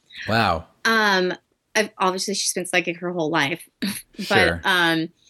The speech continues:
Speaker 2: and my grandmother is also super psychic, uh, but different.
Speaker 1: Hmm.
Speaker 2: And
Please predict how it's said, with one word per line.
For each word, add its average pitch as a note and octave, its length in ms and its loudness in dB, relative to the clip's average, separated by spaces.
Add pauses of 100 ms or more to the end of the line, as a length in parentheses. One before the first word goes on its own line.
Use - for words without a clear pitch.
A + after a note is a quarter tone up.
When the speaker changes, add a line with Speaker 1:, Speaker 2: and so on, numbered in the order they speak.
(880)
Speaker 2:
and A3 100 4
my G#3 120 2
grandmother A#3+ 560 2
is F3 180 -2
also F#3+ 440 -2
super - 560 -2
psychic, - 640 -2
uh, D#3+ 500 0 (360)
but - 160 0
different. - 420 -2 (540)
Speaker 1:
Hmm. C3+ 220 2 (120)
Speaker 2:
And F3+ 480 2